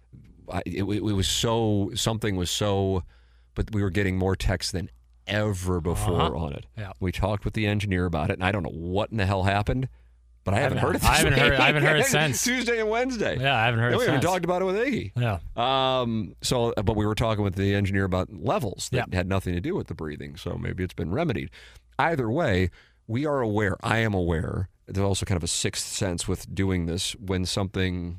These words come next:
Speaker 1: when a topic like, when a topic has people activated,
Speaker 2: Yep.
Speaker 1: and when a topic doesn't have people activated, it's not difficult to tell when you do this,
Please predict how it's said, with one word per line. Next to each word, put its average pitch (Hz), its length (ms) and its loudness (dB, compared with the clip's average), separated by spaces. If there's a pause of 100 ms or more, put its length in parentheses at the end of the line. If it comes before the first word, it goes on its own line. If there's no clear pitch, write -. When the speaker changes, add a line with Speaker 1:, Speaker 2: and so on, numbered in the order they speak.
Speaker 1:
when 92 120 0
a 87 40 -2
topic - 460 -6
like, 98 160 -4 (640)
when 92 140 -2
a 87 40 -4
topic - 440 -2
has 85 180 -4
people 92 360 -2
activated, - 580 -6
Speaker 2:
Yep. - 140 -8 (120)
Speaker 1:
and 98 80 -4
when 92 60 2
a 80 40 -2
topic - 300 -2
doesn't 156 340 0
have 85 140 -2
people - 300 0
activated, 80 500 -8
it's - 240 -10
not 90 220 -8 (160)
difficult - 480 -8 (140)
to - 80 -6
tell 104 420 -2
when 87 220 -4
you 85 100 -4
do 151 240 0
this, - 300 -4